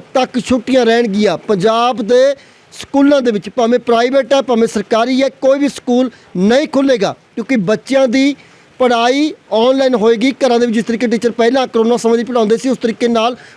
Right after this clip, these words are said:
ਪੜ੍ਹਾਈ ਜ਼ਰੂਰ ਚੱਲੇਗੀ, ਪਰ ਸਕੂਲਾਂ ਦੇ ਵਿੱਚ ਹੁਣ ਬੱਚੇ ਤਿੰਨ ਸਤੰਬਰ ਤੱਕ ਨਹੀਂ ਜਾ ਸਕਣਗੇ। ਇਸ ਖਬਰ ਨੂੰ ਤੁਸੀਂ ਅੱਗੇ ਸ਼ੇਅਰ ਮਾਪਿਆਂ ਕੋਲ ਪਹੁੰਚਾ ਦਿਓ ਤਾਂ ਕਿ ਉਹਨਾਂ ਨੂੰ ਪਤਾ ਲੱਗ ਸਕੇ।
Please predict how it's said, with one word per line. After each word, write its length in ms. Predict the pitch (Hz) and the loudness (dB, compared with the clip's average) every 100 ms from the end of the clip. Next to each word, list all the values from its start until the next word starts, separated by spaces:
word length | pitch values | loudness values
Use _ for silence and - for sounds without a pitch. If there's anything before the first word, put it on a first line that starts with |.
| - | -4
ਪੜ੍ਹਾਈ 260 | 240 233 | -2 0
ਜ਼ਰੂਰ 260 | 240 196 285 | 0 0 0
ਚੱਲੇਗੀ, 360 | 285 247 202 | 0 0 -2
ਪਰ 220 | 202 254 262 | -4 -2 -4
ਸਕੂਲਾਂ 380 | - 254 254 | -4 -2 0
ਦੇ 60 | 247 | 0
ਵਿੱਚ 160 | 240 247 | 0 0
ਹੁਣ 120 | 240 | 0
ਬੱਚੇ 400 | 220 - 240 277 - - - | 0 0 0 0 -4 -20 -4
ਤਿੰਨ 220 | 247 269 | 2 2
ਸਤੰਬਰ 400 | 269 254 233 233 | 2 0 0 0
ਤੱਕ 280 | 214 233 - | 0 -2 0
ਨਹੀਂ 240 | 262 277 | 2 2
ਜਾ 200 | 285 254 | 2 0
ਸਕਣਗੇ। 460 | 226 220 240 226 156 - - - | 0 -2 -2 0 -2 -6 -10 -4
ਇਸ 180 | 269 - | -4 -2
ਖਬਰ 300 | 220 254 277 | 0 0 0
ਨੂੰ 120 | 285 | -2
ਤੁਸੀਂ 240 | 262 277 | -4 -2
ਅੱਗੇ 180 | 247 269 | 0 -2
ਸ਼ੇਅਰ 360 | - 254 277 196 - _ - | 0 0 0 -2 -8 _ -8
ਮਾਪਿਆਂ 520 | 190 214 240 277 277 | -2 -2 -2 -2 -2
ਕੋਲ 180 | - 262 | 0 -2
ਪਹੁੰਚਾ 300 | 233 240 233 | -2 -2 0
ਦਿਓ 120 | 262 | -2
ਤਾਂ 200 | 254 254 | -2 -2
ਕਿ 120 | - | 0
ਉਹਨਾਂ 100 | 262 | 0
ਨੂੰ 80 | 311 | 0
ਪਤਾ 220 | 226 254 | -2 -2
ਲੱਗ 160 | 233 226 | 0 -2
ਸਕੇ। 360 | - 233 262 | -4 -4 -2